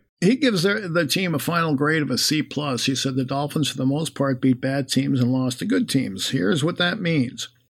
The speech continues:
If you divide the N F L into thirds, the Dolphins are near the top of the second tier, perhaps somewhere around number twelve to sixteen among thirty-two teams.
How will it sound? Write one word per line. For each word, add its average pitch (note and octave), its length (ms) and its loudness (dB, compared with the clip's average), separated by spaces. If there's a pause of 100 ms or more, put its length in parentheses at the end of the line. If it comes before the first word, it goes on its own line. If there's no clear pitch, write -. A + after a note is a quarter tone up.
(320)
If A#2 120 0
you C3+ 100 4
divide C3+ 340 2
the G3+ 120 4
N E3+ 100 0
F D3+ 140 -2
L D#3+ 180 0
into C#3+ 220 2
thirds, C3 540 0
the B2 80 0
Dolphins C3+ 540 -2
are B2+ 60 4
near B2+ 220 2
the D3+ 140 -2
top B2+ 320 -4
of - 40 -8
the - 120 -4
second - 420 -4
tier, F#2 280 0
perhaps G#3+ 440 0
somewhere D#3 540 0
around C#3+ 340 -2
number C3 260 -2
twelve C3+ 420 -4
to A#2+ 100 -2
sixteen C#3 600 -2
among A#2+ 280 0
thirty-two A#2 500 -4
teams. - 540 -2